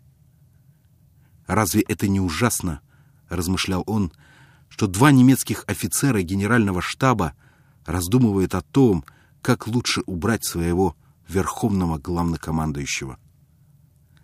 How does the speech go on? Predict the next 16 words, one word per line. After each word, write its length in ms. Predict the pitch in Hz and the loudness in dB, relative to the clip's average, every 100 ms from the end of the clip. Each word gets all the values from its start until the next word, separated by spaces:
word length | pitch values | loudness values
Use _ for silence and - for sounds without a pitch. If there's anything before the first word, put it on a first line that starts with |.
| _ _ _ _ _ _ _ | _ _ _ _ _ _ _
Отвечая 460 | 104 127 - 151 | 0 2 6 6
на 80 | 127 | 6
вопрос 320 | 123 127 131 | 6 4 2
товарища, 720 | - 113 127 123 - - 107 - _ _ _ _ _ _ | 2 2 4 4 2 2 0 -4 _ _ _ _ _ _
он 240 | 139 135 | 6 6
чётко 520 | - - 175 147 - 87 | 6 4 4 4 0 -2
дал 220 | 107 101 | 2 2
ему 240 | 87 90 | 0 -2
понять, 460 | - 95 120 - - _ _ _ _ _ _ | 0 2 2 0 -6 _ _ _ _ _ _
что 220 | - 123 | -2 0
другого 500 | 98 110 95 143 113 | 2 2 4 4 4
выбора 400 | 98 104 104 101 | 2 2 2 0
у 80 | 85 | -2
них 240 | 92 85 - | -4 -4 -4
не 80 | 87 | -4
осталось. 580 | - - 95 76 - | -2 -2 -2 -2 -8